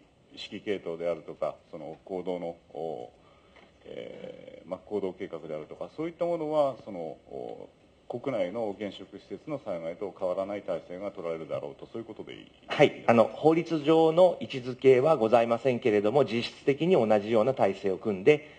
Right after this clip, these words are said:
Speaker 2: あの、お、対処をしていくという形になると想定しています。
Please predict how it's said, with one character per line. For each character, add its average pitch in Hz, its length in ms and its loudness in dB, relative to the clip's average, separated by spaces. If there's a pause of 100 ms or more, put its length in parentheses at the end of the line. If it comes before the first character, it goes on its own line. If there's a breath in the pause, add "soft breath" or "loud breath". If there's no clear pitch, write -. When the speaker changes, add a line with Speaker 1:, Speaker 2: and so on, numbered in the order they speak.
Speaker 2:
あ 92 120 2
の、 92 140 4
お、 87 920 2 (140)
対 107 200 4
処 107 120 0
を 156 60 2
し - 80 -4
て 87 100 2
い 80 80 -2
く - 120 -20
と - 140 -4 (160)
い - 60 -4
う - 60 -2
形 90 340 -6
に 101 160 -4
な 90 120 -6
る 82 80 -12
と - 100 -18
想 - 120 -16
定 - 220 -16
し - 80 -20
て - 60 -20
い - 40 -20
ま - 100 -20
す。 - 180 -20